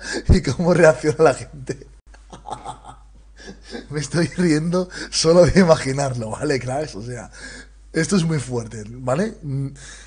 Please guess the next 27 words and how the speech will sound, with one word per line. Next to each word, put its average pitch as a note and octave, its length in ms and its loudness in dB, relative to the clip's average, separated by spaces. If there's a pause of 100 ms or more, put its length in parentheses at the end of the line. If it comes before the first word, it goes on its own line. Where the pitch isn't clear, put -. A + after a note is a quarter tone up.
(180)
no D3+ 200 2
sé F#3+ 160 4
qué F#3+ 80 4
me E3+ 60 2
está F3+ 160 0
pasando D#3 240 -6
por D3 100 0
la C#3+ 60 0
cabeza D#3 220 0
para C#3+ 100 -2
hacer C#3 140 0
este C3+ 220 -4
vídeo. G3+ 380 -4 (120)
No C3+ 180 -8
sé E3 100 -6
si D3+ 140 -4
es C#3 80 -6
que - 100 -8
me C#3+ 80 -4
he C3 60 -4
vuelto C3 280 0
loco, D3 220 0
porque B2+ 320 -6 (340)
quinientos C3 380 -6
diamantes C#3+ 380 -8
son D#3 340 -4
muchísimos. G#3+ 840 -6